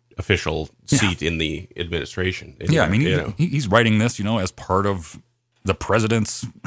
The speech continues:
Speaker 2: <laughs>
Speaker 1: Yeah.
Speaker 2: like, cabinet, you know. <laughs> Like,
Speaker 1: Yeah.
Speaker 2: yeah, that, that was a, that was a, it didn't go anywhere, but as an object lesson, I think it's interesting to consider that, you know, this, this is sort of part of the spectrum of conversation that's happening,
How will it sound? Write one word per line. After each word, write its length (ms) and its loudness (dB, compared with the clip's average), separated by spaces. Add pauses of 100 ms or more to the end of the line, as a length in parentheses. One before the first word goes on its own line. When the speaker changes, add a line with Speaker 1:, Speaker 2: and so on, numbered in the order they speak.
(100)
Speaker 2:
<laughs> 320 -6
Speaker 1:
Yeah. 380 4
Speaker 2:
like, 160 0
cabinet, 420 2
you 100 2
know. 120 2
<laughs> 200 -2
Like, 120 -6 (140)
Speaker 1:
Yeah. 120 -4 (300)
Speaker 2:
yeah, 160 4
that, 180 2
that 80 6
was 140 2
a, 80 -2
that 140 -2
was 120 -2
a, 40 0 (560)
it 100 2
didn't 180 4
go 160 2
anywhere, 500 0 (260)
but 240 2 (300)
as 200 2
an 160 -2
object 420 2
lesson, 300 2
I 60 2
think 180 0
it's 120 -4
interesting 320 0
to 60 -4
consider 560 0
that, 140 -8 (100)
you 80 0
know, 60 0
this, 320 0
this 180 0
is 80 2
sort 200 4
of 160 -4 (880)
part 240 6
of 60 2
the 60 -2
spectrum 480 -4
of 80 -6
conversation 580 -2
that's 120 -8
happening, 400 -4